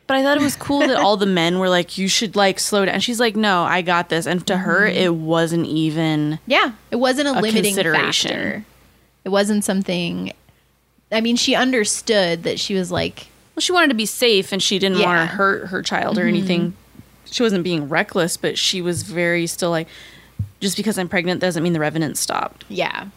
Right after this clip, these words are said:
Speaker 2: right? Like, I still have stuff I have to do, and it's stuff that only I can do 'cause, hi, Air, right?
Speaker 1: Mm-hmm.
Speaker 2: She's the one.
Speaker 1: Yeah.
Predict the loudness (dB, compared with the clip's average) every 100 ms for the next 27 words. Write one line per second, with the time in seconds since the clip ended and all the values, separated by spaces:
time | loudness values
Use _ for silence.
0 | 0 0 2 0 0 0 0 0 2 0
1 | 0 0 0 0 -2 -4 -6 -2 0 2
2 | 2 0 -2 -4 -4 -4 -2 0 0 -2
3 | -2 -2 0 0 0 -2 0 2 2 0
4 | -4 -2 2 2 2 0 0 2 4 4
5 | 2 0 0 0 0 0 -2 -2 -4 -10
6 | -18 _ _ _ _ -8 0 2 4 4
7 | 6 4 2 2 2 2 0 -2